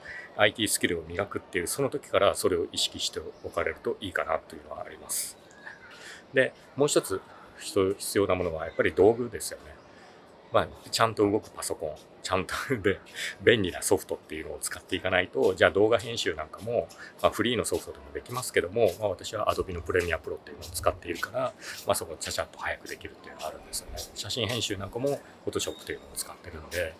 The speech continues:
で、ExcelはちゃんとExcelを使うと。まあ、ちゃんとExcelを使うと何かというと、スプレッドシートってやっぱ無料で使えるGoogleのがあるんですけど、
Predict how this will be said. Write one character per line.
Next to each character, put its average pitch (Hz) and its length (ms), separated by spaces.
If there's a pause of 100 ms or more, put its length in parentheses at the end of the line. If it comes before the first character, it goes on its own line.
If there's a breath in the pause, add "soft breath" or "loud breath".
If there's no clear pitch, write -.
(360 loud breath)
で、 131 140
Excel 113 340
は 127 200
ち - 100
ゃ 87 60
ん 85 40
と 98 80
Excel - 420
を 107 40
使 - 200
う - 60
と。 - 140
ま - 1400
あ、 - 20
ち - 80
ゃ 139 60
ん 139 60
と 139 60
Excel 107 300
を - 20
使 - 160
う 101 80
と - 80
何 85 180
か 78 80
と - 100
い 76 40
う - 40
と、 87 100
ス - 120
プ 156 80
レ 156 60
ッ - 60
ド - 60
シ 151 160
ー 110 40
ト 87 100
っ - 20
て - 140
や 73 60
っ - 40
ぱ 80 120
無 85 80
料 98 160
で 98 80
使 - 220
え 92 60
る 90 80
Google 90 360
の 87 80
が 78 140
あ - 20
る 82 100
ん 78 60
で - 80
す - 120
け - 60
ど、 82 200